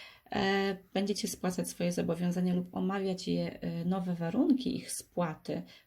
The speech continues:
Być może jakiś nowy aneks do umowy podpiszecie, ale to wszystko na plus. E, moi drodzy, ogólnie finanse dobre. Jeśli będziecie się starać, em,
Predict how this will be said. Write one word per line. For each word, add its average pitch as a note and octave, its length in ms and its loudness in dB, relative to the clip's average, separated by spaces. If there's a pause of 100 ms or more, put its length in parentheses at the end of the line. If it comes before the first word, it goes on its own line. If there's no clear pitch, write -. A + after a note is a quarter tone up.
(160)
Być - 100 -14
może F3+ 200 2
jakiś - 220 -6
nowy F3 200 -2
aneks F3+ 340 2
do F3 120 0
umowy F3 340 0
podpiszecie, G3 920 -2 (720)
ale D#4 160 2
to C4 100 0
wszystko A#3 320 0
na G#3 120 2
plus. - 560 -2 (640)
E, F#3 320 2
moi F#3 260 2
drodzy, F#3 540 0 (1160)
ogólnie F#4 260 0
finanse C#4 380 4
dobre. B3 460 2 (720)
Jeśli G#3+ 400 2
będziecie G#3+ 460 2
się G3+ 160 0
starać, G3+ 1000 -2 (800)
em, G3 880 -2